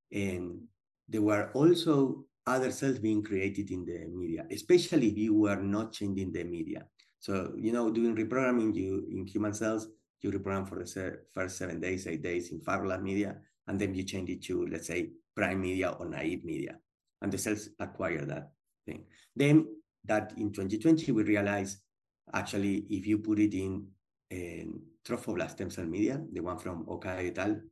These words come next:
which is, by the way, is also an amazing paper, and, uh, an ama-, and it has changed how placenta biology is studied. Um, we realized, oh, we can actually reprogram fibroblasts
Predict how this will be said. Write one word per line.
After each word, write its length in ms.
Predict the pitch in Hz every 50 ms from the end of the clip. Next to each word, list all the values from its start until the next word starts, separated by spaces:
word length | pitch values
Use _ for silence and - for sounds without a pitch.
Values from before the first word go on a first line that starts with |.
| _ _ _ _ _ -
which 160 | - 85 - -
is, 100 | - -
by 140 | 73 78
the 80 | 80 76
way, 100 | 73 71
is 140 | - - -
also 220 | 80 78 - -
an 60 | 65
amazing 360 | 69 73 73 71 73 - 65 -
paper, 360 | 71 - - 98 98 - - - _ _ _ _
and, 200 | - 82 78 -
uh, 140 | - - -
an 140 | - - 80
ama-, 380 | 85 87 87 - - - - - - -
and 140 | 90 85
it 120 | 82 80 -
has 160 | 87 87 -
changed 420 | - - 90 87 87 78 - - _ -
how 360 | - - 95 90 85 82 - -
placenta 440 | - 80 73 - 92 85 78 82 80
biology 540 | 78 78 80 82 82 85 80 - - - -
is 140 | - -
studied. 360 | - _ - 87 90 98 104 104 - - - - - _ _ _ _ -
Um, 460 | - 107 101 101 98 98 98 98 - - - _ _ _ _ _ _ _ -
we 140 | 127 127 147
realized, 460 | 147 151 147 143 139 139 131 - - - -
oh, 180 | 165 147 117
we 160 | 107 120 131 127
can 260 | 135 139 127 123 120 -
actually 420 | 139 175 190 196 - 113 92 90
reprogram 420 | 92 107 104 117 113 113 107 104
fibroblasts 600 | - 156 175 202 156 98 87 82 80 80 - -